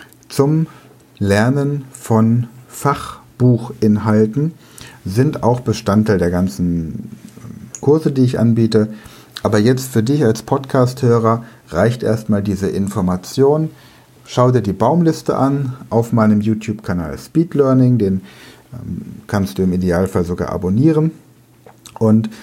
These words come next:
dann gehe das Inhaltsverzeichnis so durch, wie ich das jetzt hier beschrieben habe. Gehe dann die einzelnen Kapitel durch. Und wenn du darüber hinaus dann noch Inspiration, Hilfe oder Unterstützung brauchst, dann kannst du dich ja auch bei mir melden, ist ja kein Problem.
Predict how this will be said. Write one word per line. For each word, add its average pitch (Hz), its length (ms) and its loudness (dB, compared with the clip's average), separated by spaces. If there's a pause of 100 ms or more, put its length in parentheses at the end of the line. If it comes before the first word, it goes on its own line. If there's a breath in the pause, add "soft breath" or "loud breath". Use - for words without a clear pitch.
(260 loud breath)
dann 113 400 2 (220)
gehe 113 460 4 (180)
das - 200 -10
Inhaltsverzeichnis 101 960 0
so 110 140 4
durch, 101 360 0
wie 101 60 -6
ich 95 120 -8
das - 240 -10
jetzt - 260 -8
hier 87 380 -6
beschrieben 160 520 0
habe. 127 480 2
Gehe 101 220 2
dann 95 160 2
die 80 80 -2
einzelnen 87 420 -4
Kapitel 135 400 0
durch. 127 340 2 (600 loud breath)
Und 95 140 0
wenn 95 120 2
du 95 80 0
darüber 87 320 -2
hinaus 90 560 0 (380 loud breath)
dann 98 260 2
noch 95 220 2
Inspiration, 104 920 2
Hilfe 107 380 2
oder 92 160 2
Unterstützung 90 640 0
brauchst, 113 540 0 (320 loud breath)
dann 92 140 -2
kannst 95 240 0
du 98 40 2
dich 90 140 -4
ja 78 80 -2
auch 78 120 -4
bei 78 140 -4
mir 78 140 -4
melden, 110 360 2
ist - 120 -4
ja 78 60 -4
kein 80 240 -6
Problem. 92 500 0